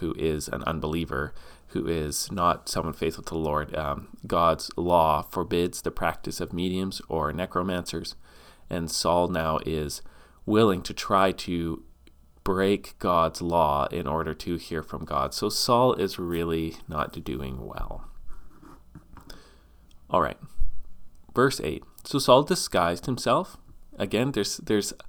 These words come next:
echoes, there's ironies. David has disguised himself as a, someone willing to attack Israel amongst the Philistines, and now Saul is physically disguising himself at, to go and meet a necromancer.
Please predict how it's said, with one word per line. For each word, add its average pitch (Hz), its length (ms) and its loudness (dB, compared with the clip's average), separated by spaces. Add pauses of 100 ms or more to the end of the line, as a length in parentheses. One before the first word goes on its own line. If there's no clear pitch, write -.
(300)
echoes, 135 520 4
there's 101 260 0
ironies. 113 640 0 (100)
David 107 300 4
has 107 220 0
disguised 98 540 -2
himself 95 460 -2 (260)
as 92 160 -2
a, 85 200 0 (280)
someone 104 320 2
willing 104 260 4
to - 120 -4
attack 90 440 -4
Israel 117 560 0
amongst 98 320 -2
the 90 60 -4
Philistines, 120 680 -2
and 90 160 -4
now 87 400 -2
Saul 92 360 0
is 87 260 -2 (100)
physically 160 400 0
disguising 85 540 -4
himself 87 520 -4 (600)
at, - 220 -4
to 101 120 -6
go 90 220 4
and 87 500 -4
meet 90 280 -2
a 82 40 -4
necromancer. 82 640 -6